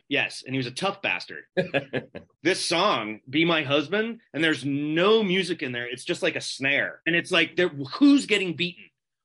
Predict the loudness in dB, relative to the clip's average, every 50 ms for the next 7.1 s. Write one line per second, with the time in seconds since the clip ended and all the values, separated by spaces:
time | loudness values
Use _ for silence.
0 | _ _ 0 4 4 6 4 4 2 0 0 2 2 2 2 2 2 0 -4 _
1 | -20 -20 _ _ _ _ _ _ -10 -8 -8 -8 -6 -4 -2 -2 0 0 2 2
2 | 4 4 4 4 2 2 0 -2 -4 -6 -10 _ _ _ _ _ _ -20 -20 -16
3 | -14 -6 -2 0 0 0 0 0 0 0 0 0 -2 -4 -6 -8 -8 -6 -4 -2
4 | -2 -2 -2 -4 -4 -4 -4 -2 2 4 4 4 4 0 -4 -2 -2 -4 -4 -6
5 | -4 -2 0 0 -2 -2 -6 -8 -8 -8 -10 -12 -14 -16 -18 -20 -20 _ _ _
6 | _ _ _ _ _ _ _ _ _ -8 -8 -6 -6 -2 -2 0 0 0 -2 -4
7 | -8